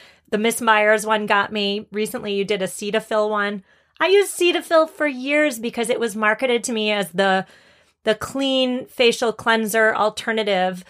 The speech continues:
to everything else. Well, who knew it's not so clean? So today we're talking about,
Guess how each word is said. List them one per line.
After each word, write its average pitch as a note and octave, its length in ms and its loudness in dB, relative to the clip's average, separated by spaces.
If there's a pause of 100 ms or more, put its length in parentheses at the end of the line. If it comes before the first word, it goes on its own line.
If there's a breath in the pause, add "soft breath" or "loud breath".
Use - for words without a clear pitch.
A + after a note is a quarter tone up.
(160 soft breath)
to - 120 -2
everything A#3+ 400 0
else. A3+ 320 2
Well, G#3 200 0
who B3 120 -2
knew A#3+ 240 0
it's G#3+ 160 -4
not G#3 220 -4
so G3 160 -4
clean? F3+ 420 -6 (360 soft breath)
So D#4 140 -2
today E4+ 300 0
we're A#4 140 6
talking D#4+ 520 4
about, A3+ 880 2